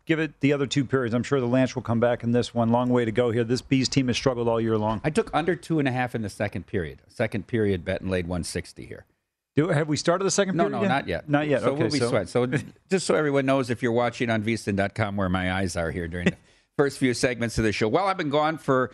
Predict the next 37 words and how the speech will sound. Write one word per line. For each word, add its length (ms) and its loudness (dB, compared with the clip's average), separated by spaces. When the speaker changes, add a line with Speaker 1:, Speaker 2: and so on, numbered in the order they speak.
Speaker 2:
effectively 600 0
two 240 0
weeks 260 0
with 120 -4
that 180 0
Monday 420 0
in 140 -2
between. 440 -2
You 140 2
and 140 0
Femi 320 0
did 160 0
a 40 -2
tremendous 560 -2
job, 480 0
uh, 320 0
analyzing 500 -2
all 180 0
the 120 0
props 360 -2
before 280 0
the 80 -4
Super 320 0
Bowl. 240 0
And 120 -2
then 80 2
last 300 -2
week, 160 -4
what 140 2
a 40 -4
great 320 -2
dive 380 0
into 260 -2
the 200 0
N 120 0
B 220 2
A 180 0